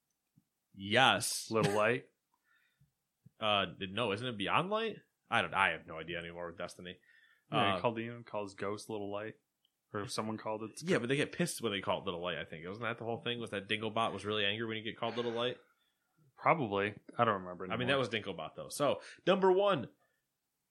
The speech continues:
Speaker 1: Foregone on the P S four, Xbox One, and Switch. Number two, Ninth Dawn three, Shadow of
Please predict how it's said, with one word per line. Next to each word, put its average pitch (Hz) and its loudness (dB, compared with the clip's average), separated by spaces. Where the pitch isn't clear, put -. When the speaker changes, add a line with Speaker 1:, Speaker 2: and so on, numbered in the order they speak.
Speaker 1:
Foregone 156 6
on 123 0
the 117 2
P 120 2
S 113 2
four, 113 2
Xbox 110 2
One, 107 -2
and 95 -4
Switch. - -6
Number 143 4
two, 160 0
Ninth 127 0
Dawn 131 4
three, 147 4
Shadow 123 4
of 123 2